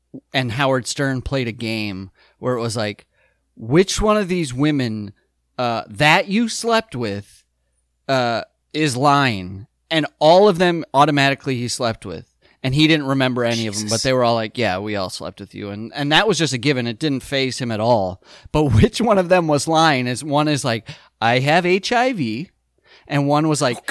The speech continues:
Speaker 2: Oh, God.
Speaker 1: "This is your son." And the
Speaker 2: Oh,
Speaker 1: other one was
Speaker 2: God.
Speaker 1: something crazy. And he was like,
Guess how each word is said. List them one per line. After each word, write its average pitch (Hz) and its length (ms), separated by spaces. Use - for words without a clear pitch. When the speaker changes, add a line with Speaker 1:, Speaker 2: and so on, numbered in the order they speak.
Speaker 2:
Oh, - 160
God. - 80
Speaker 1:
"This 160 280
is 240 240
your 240 300
son." 147 880
And 180 180
the 175 100
Speaker 2:
Oh, 165 60
Speaker 1:
other 160 140
one 147 160
was 143 180
Speaker 2:
God. - 140
Speaker 1:
something 143 320
crazy. 127 600
And 135 160
he 196 220
was 185 160
like, 151 220